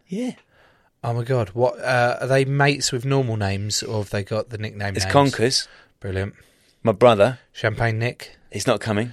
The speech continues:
Speaker 1: He could come if he wants. He's not coming at the
Speaker 2: Uh,
Speaker 1: moment.
Speaker 2: Big Al.
Speaker 1: Big Al's not coming. Again, if he wants to. It's my little brother,
Speaker 2: Okay.
Speaker 1: my little brother's wife, me and Conkers.
Speaker 2: Okay.
Speaker 1: Now, obviously
Speaker 2: So who do you wanna go as?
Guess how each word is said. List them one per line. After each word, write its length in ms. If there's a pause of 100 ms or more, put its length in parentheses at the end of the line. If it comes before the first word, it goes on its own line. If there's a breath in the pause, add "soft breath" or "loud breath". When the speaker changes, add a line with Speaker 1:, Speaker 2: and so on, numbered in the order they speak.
Speaker 1:
He 80
could 220
come 160
if 100
he 60
wants. 180
He's 100
not 200
coming 320
at 200
the 60
Speaker 2:
Uh, 40
Speaker 1:
moment. 200
Speaker 2:
Big 200
Al. 320 (380)
Speaker 1:
Big 160
Al's 280
not 140
coming. 340 (320)
Again, 260
if 100
he 80
wants 300
to. 240 (260 loud breath)
It's 140
my 100
little 200
brother, 420 (100)
Speaker 2:
Okay. 140
Speaker 1:
my 80
little 140
brother's 220
wife, 420
me 260
and 100
Conkers. 520 (160)
Speaker 2:
Okay. 240 (360)
Speaker 1:
Now, 160
obviously 680
Speaker 2:
So 120
who 100
do 60
you 60
wanna 140
go 180
as? 240